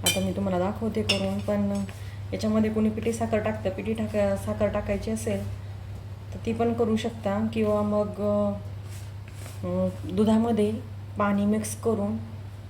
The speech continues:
साखर, अं, विरघळवून घेऊ शकता तुम्ही. तर मी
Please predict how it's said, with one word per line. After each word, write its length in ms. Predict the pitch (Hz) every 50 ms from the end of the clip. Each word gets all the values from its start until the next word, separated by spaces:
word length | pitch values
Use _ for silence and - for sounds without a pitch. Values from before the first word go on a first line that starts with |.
| - - - - - - - - - -
साखर, 280 | 202 202 - 202 196
अं, 460 | 196 202 175 180 185 180 175 170 175 185
विरघळवून 440 | 202 214 190 202 196 185 190 190
घेऊ 140 | 190 196 196
शकता 280 | 185 - 196 - - 160
तुम्ही. 240 | - 160 156 - 101 - - - - - - - - - - - - - - - - - - - - - - - -
तर 80 | - 196
मी 100 | 196 202